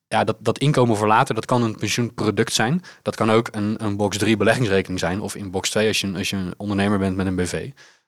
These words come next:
Daar kun je ook vermogen opbouwen waar je later van kunt gaan eten.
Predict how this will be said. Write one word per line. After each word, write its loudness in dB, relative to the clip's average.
Daar -2
kun 0
je 2
ook 0
vermogen 0
opbouwen 0
waar 2
je 0
later 2
van -2
kunt -8
gaan -4
eten. -6